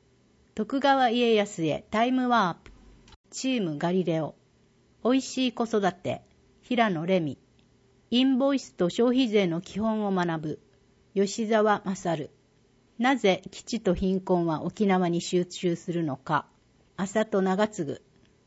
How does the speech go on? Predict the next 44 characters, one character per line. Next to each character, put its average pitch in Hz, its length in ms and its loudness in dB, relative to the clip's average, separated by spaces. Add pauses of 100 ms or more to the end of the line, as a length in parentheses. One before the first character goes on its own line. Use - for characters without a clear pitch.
(220)
冠。 208 640 0 (540)
綾 233 260 2
瀬 160 180 -4
丸。 165 360 -2 (760)
リ 214 100 -2
サ 294 180 2
イ 294 80 0
ク 285 120 -2
ル 277 100 0
雑 254 200 0
誌 - 200 -6
配 208 260 0
布 214 120 -4
し - 140 -6
ま 196 180 -4
す。 - 220 -20 (640)
保 240 80 0
存 294 260 2
期 285 140 -6
間 254 220 0
の 170 100 0
終 170 100 -2
わ 180 80 0
っ - 160 -10
た 180 120 2
雑 185 220 -2
誌 - 160 -2
を 185 80 2
配 180 220 -2
布 185 100 -6
い 165 80 -2
た 165 140 -8
し - 160 -12
ま 156 100 -8
す。 - 240 -18 (460)
日 247 320 -2
時、 151 240 -8 (220)
二 247 140 -2
月 240 320 -2
十 196 220 2
八 196 340 -6
日 165 520 -6
土 180 160 2
曜、 185 320 2